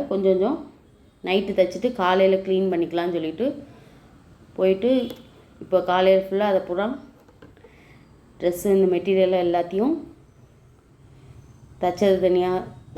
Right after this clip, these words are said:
எல்லாத்தையும் க்ளீன் பண்ணிவிட்டு, இதுலலாம் பார்த்திங்கன்னா, நம்ம தைக்கும்போது ஏதாவது ஸ்டோன் உள்ள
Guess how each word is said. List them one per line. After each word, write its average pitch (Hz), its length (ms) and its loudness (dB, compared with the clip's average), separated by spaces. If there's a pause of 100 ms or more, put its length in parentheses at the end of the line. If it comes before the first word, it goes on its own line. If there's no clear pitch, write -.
(100)
எல்லாத்தையும் 180 440 -2
க்ளீன் 185 260 0
பண்ணிவிட்டு, 170 400 0 (540)
இதுலலாம் 196 480 2
பார்த்திங்கன்னா, 190 400 0 (1160)
நம்ம 220 180 2
தைக்கும்போது 233 560 2
ஏதாவது 220 320 2
ஸ்டோன் 233 340 2 (100)
உள்ள 202 280 0